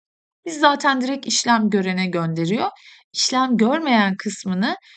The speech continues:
siz direkt yatırım kurumunu arayıp, "Ben bu, eee, fonun içine girebiliyor muyum?" diye sormanız lazım. Onunla ilgili de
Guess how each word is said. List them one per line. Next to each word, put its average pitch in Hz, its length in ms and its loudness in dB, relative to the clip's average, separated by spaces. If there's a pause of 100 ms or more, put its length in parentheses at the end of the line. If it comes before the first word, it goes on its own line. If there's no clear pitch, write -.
(140)
siz 320 480 0
direkt 240 460 0
yatırım 233 540 2
kurumunu 196 480 -4
arayıp, 233 500 2 (440)
"Ben 277 340 2 (220)
bu, 233 500 0
eee, 185 640 0 (220)
fonun 240 440 -2
içine 247 420 -2
girebiliyor 240 640 4
muyum?" 180 260 -4
diye 320 160 0
sormanız 170 640 -4
lazım. 233 380 -4
Onunla 294 360 2
ilgili 262 560 -2
de 208 200 0